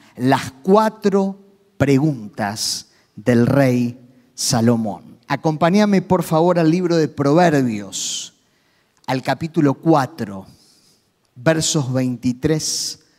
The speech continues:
al veintiséis. Libro de Proverbios, capítulo cuatro, versos veintiséis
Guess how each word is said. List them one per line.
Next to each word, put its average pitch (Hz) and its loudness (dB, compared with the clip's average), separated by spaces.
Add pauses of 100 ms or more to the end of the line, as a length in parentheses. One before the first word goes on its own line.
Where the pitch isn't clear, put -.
(480)
al 110 -2
veintiséis. - -4 (2250)
Libro 151 4
de 131 2
Proverbios, 170 0
capítulo 120 -6
cuatro, 151 -4 (680)
versos 135 -2
veintiséis 117 -6